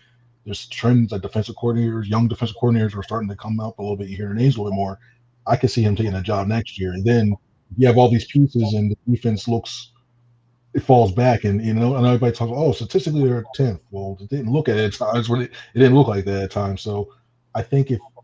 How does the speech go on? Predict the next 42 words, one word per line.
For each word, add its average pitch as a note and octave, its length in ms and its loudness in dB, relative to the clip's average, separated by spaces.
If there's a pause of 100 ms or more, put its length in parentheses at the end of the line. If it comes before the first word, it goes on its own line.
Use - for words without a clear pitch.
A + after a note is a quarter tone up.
(120)
you A#2 140 -2
start A#2+ 340 -2
to A2 60 -10
see, C#3 160 -6
if A#2+ 100 -8
you G#2+ 60 -14
see C3 140 -2
the A2 60 -2
defense B2 360 -2
still C3 140 0
giving A#2 320 0
up A2 160 -4 (200)
many, A2 520 -4
a A2 60 -6
lot G#2 200 -4
of A2 80 -10
passing A#2 380 -6
yards, A2+ 320 -4
a - 20 -10
lot F#2+ 160 -6
of G#2+ 80 -8
high A2 80 -8
completions A2 460 -10
percentage, A#2+ 400 -10 (540)
it A2 80 -2
finishes - 540 -2
next A2+ 280 -2
to - 100 -2
last A2 400 -4
in G#2 80 -8
sacks, A#2 400 -8
and G#2+ 80 -4
I F#2+ 40 -4
think - 180 -14
he's G2 140 -8
going G2+ 260 -4
that G#2 180 -6
way, G2+ 100 -8
and F#2+ 80 -8
they F#2+ 40 -6
look G2 200 -6
another G2 260 -8